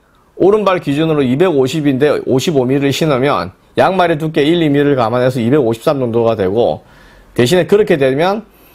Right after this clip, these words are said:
발가락이 실제적인 신발의 안쪽 패딩 쪽에 닿아서 딱 달라붙는 정도 아니면 일, 이 밀리 정도에 밖에 안 남는 상황.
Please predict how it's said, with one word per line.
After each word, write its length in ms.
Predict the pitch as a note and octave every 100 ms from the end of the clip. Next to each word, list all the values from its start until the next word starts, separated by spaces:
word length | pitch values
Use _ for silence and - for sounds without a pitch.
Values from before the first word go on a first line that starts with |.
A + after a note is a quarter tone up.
| -
발가락이 800 | B2+ D3 G#3+ G3+ D3 D#3 D3+ E2+
실제적인 640 | E2 - A#3 A3+ G#3 F#3+ F3+
신발의 1000 | - G3+ - _ _ - E3+ F#3+ F3+ F3
안쪽 400 | E3 D#3 F#3 F3+
패딩 340 | G3 F#3+ F3+
쪽에 220 | F3 E3+
닿아서 680 | D#3+ D#3+ D3+ B2+ C#3 E2 D#2+ _ _ _ _ -
딱 200 | F3 F#3+
달라붙는 540 | F3 F#3 F#3 E3+ E3+
정도 360 | D3 B2+ C3 A#2+
아니면 500 | A#2+ D#3 D#3+ G3+ G3
일, 180 | A3+ G#3
이 80 | E3+
밀리 220 | D#3+ D3+
정도에 560 | C3 B2 B2+ A#2 F2+ C3 _ _ _ _ _ _ _
밖에 200 | - D#3+
안 120 | A2 B2
남는 360 | D3+ D3+ C#3+
상황. 400 | C3+ G2+ F2 D#2+